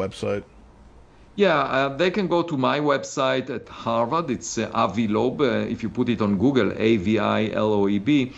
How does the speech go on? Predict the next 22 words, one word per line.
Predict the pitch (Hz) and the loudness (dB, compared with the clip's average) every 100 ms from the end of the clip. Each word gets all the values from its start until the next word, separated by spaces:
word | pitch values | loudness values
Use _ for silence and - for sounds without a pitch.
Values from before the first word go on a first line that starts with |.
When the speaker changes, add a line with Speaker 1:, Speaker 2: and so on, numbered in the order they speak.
| - - - | -18 -20 -6
Speaker 2:
I | 127 | -4
have | 156 156 | 0 2
a, | 143 135 - 123 | 2 2 0 -2
a | |
professional | - 123 - 202 196 123 101 | -2 -4 0 0 0 0 0
website | 98 92 - 107 98 95 | 0 -2 -4 -4 -4 -2
where, | 90 104 95 - - - - - - | 0 0 0 -4 -18 -20 -20 -20 -12
uh, | 113 110 107 107 104 - 165 | -4 -2 0 0 -2 -6 -10
<clears throat> | 120 - - | -10 -12 -2
a | |
lot | 120 131 | 0 0
of | 131 - | -2 -4
my, | 107 107 104 104 104 - - - - | -2 -2 -2 -4 -6 -12 -20 -20 -8
uh, | 113 107 104 98 | -2 0 0 -2
weekly | 113 147 151 135 127 120 | 0 0 0 0 2 2
essays | 113 123 - 123 120 101 | -2 -2 -2 -2 -2 -2
in | 110 | -4
Scientific | 113 104 117 113 | -4 -4 -4 -4
American | 107 110 113 110 110 107 | -2 0 0 -2 -2 0
are | 104 | 0
featured. | 98 127 123 113 104 98 | -2 -4 -2 0 0 2
And, | 107 104 | 2 0